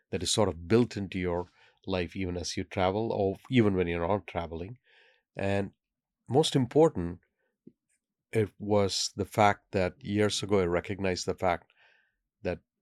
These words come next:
my most important resource in the job while I go through doing all of the things that you talked about, whether doing my full-time Google job or being on a ted X stage or writing my next book, all of it has to come from this container.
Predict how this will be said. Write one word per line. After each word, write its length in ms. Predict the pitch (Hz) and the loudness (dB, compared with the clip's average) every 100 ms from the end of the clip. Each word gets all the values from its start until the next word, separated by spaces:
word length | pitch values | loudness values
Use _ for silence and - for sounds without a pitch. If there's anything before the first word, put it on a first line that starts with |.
| _ _ _ _ _ - | _ _ _ _ _ -2
my 280 | 104 113 | 6 6
most 300 | 131 127 120 | 6 2 0
important 420 | 113 104 107 92 87 | -2 2 2 2 -6
resource 440 | 87 95 82 - | -4 -2 -4 -6
in 160 | 110 104 | -6 -2
the 100 | 92 | -2
job 360 | 87 90 87 80 | 0 0 0 0
while 260 | 87 95 95 | 0 2 0
I 60 | |
go 240 | 85 90 85 _ | -2 -4 -4 _
through 280 | 92 87 82 | -8 -8 -6
doing 260 | 90 90 87 | -6 -6 -4
all 180 | 104 101 | -2 0
of 100 | 87 | -2
the 80 | 90 | -4
things 320 | 101 104 - - - - - | -6 -6 -8 -18 -20 -14 -8
that 120 | 87 | -6
you 80 | 92 | -2
talked 340 | 104 98 - | 0 0 -2
about, 240 | 85 82 - | -6 -6 -4
whether 200 | 85 85 | -4 -4
doing 300 | 85 92 87 | -4 -4 -4
my 120 | 80 | -6
full-time 400 | - 92 92 87 | -6 -6 -4 -6
Google 240 | 85 85 85 | -6 -8 -8
job 400 | - 95 92 85 | -2 0 0 -2
or 180 | 82 - - - _ | -6 -10 -20 -20 _
being 180 | 98 92 | -6 -4
on 100 | 87 | -2
a 60 | 85 | -4
ted 220 | - 104 | -2 -2
X 140 | 95 - | -2 -4
stage 300 | 101 95 87 | -2 -2 -2
or 100 | 85 | -2
writing 340 | 87 85 92 | -2 -4 -6
my 80 | 85 | -6
next 340 | 80 80 - - | -6 -10 -10 -10
book, 220 | 76 _ _ _ _ _ _ _ | -12 _ _ _ _ _ _ _
all 200 | - 113 | 2 2
of 140 | 101 - | 2 -2
it 160 | 98 - | -6 -4
has 220 | 90 - | -6 -6
to 80 | 101 | -8
come 180 | - 95 | -8 -6
from 220 | - 87 | -6 -6
this 160 | 90 - | -4 -2
container. 560 | 104 90 104 110 - | -2 0 0 -2 -10